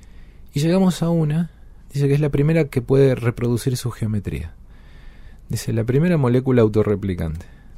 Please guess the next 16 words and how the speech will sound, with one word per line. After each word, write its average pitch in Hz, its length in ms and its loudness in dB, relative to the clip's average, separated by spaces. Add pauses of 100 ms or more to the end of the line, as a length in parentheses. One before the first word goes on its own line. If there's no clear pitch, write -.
Dice, 120 280 -4
"Esta 180 200 0
te 165 80 4
puede 139 160 6
parecer 127 340 2
un 127 80 2
delirio, 117 420 2 (520)
pero 107 160 -2
pensá 123 260 0
que 165 80 0
son 156 320 -4
miles 175 300 6
de 127 80 4
millones 120 400 2
de 113 100 2
años". 90 400 0